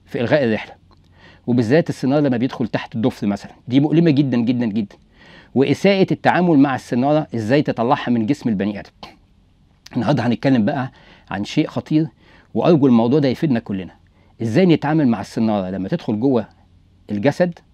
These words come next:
تحت الجلد، وإزاي نطلعها بأقل الخسائر وفي أسرع وقت. طول ما السنارة بتقعد تحت الجلد، طول ما الإصابة بتزداد سوءا،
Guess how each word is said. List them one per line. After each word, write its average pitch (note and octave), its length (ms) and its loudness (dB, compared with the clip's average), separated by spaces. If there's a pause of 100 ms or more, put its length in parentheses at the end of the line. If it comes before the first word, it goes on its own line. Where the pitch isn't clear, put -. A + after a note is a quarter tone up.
(580)
تحت - 220 -4
الجلد، B2+ 360 2 (440)
وإزاي B2 280 4
نطلعها A#2+ 600 0
بأقل C#3 600 0
الخسائر D#3 580 -2
وفي - 200 -4
أسرع B2 260 -2
وقت. - 320 -8 (560)
طول E3 140 6
ما D3 60 6
السنارة C3+ 320 0
بتقعد C3+ 240 -2
تحت - 260 -4
الجلد، D3 360 0 (440)
طول D#3+ 120 2
ما C3+ 80 6
الإصابة B2+ 500 -2 (240)
بتزداد A#2 520 0
سوءا، F3+ 360 0